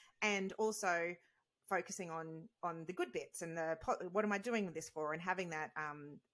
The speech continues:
you know, knowing, knowing what you stand for as a teacher. So we talk about what are our spiraling upwards, because we very easily in a staff room can start to spiral downwards unless you're consciously trying to spiral upwards. So one of the questions that we asked the other day was, "Who is your support network? Who are the people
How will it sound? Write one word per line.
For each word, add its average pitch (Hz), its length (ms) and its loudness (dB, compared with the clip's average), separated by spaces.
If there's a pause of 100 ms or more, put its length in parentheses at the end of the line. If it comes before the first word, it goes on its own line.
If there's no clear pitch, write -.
you 147 120 -14
know, 113 80 -10 (160)
knowing, 175 240 -2 (160)
knowing 180 260 -2
what 170 140 -4
you - 60 -12
stand 147 360 -10
for 113 100 -6
as 135 140 -6
a - 20 -18
teacher. - 320 -12
So 170 120 -10
we 175 80 -6
talk 240 180 -2
about 202 160 4 (280)
what 208 120 4
are 190 140 8
our 170 120 8
spiraling 160 580 4
upwards, 165 680 -2 (380)
because 160 320 -6
we 156 180 -6
very 180 220 2
easily 185 560 -2
in 160 80 -2
a 151 40 -4
staff 165 400 0
room 151 140 -6
can 151 160 -14
start - 280 -2
to - 60 -8
spiral 143 320 0
downwards 147 560 -6 (120)
unless 156 440 -4
you're 156 280 -2
consciously 220 500 0
trying 151 280 -2
to 143 60 -4
spiral 143 320 -2
upwards. - 340 -12 (280)
So - 100 -8
one 269 80 4
of 247 60 2
the 233 60 4
questions 208 360 2
that 180 100 -4
we 175 100 0
asked 165 200 2
the 175 80 -4
other 156 160 -6
day 160 160 2
was, 156 140 -2
"Who 214 160 2
is 185 160 4
your 165 220 0
support 165 400 -4
network? 147 360 -8
Who 233 120 2
are 214 40 4
the 202 100 -2
people 175 500 -2